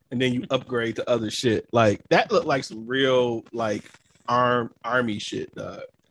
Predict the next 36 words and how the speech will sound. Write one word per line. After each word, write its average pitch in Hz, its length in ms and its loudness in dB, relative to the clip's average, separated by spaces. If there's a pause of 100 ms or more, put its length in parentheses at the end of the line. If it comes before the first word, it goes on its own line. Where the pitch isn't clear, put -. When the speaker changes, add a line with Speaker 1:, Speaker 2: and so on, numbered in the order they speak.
(480)
Speaker 2:
Yeah, 104 280 -14
that 139 140 -6
was, 135 160 -8
that 131 120 -2
was 131 160 -4
a 123 60 -4
weird 120 260 -4
looking 120 220 -8
weapon, 123 320 -2
but 117 120 -6
you 165 120 -4
don't 160 160 2
bring 165 160 2
a 151 40 4
weapon 143 300 2
like 135 220 0
that 143 240 2 (220)
into 135 280 -2
a 123 40 2
place 143 480 0 (100)
with, 131 280 -6 (260)
<laughs> 208 120 2 (400)
with, 165 380 0 (220)
just 160 280 2
for 165 80 6
protection. 135 580 -2
Like, 139 200 0
no, 135 100 0
you 143 160 -2
bring 165 220 -2
that 160 160 2
bitch 135 200 -2
in 131 100 -2
to 117 60 -8
do 117 180 -8
harm. 139 460 2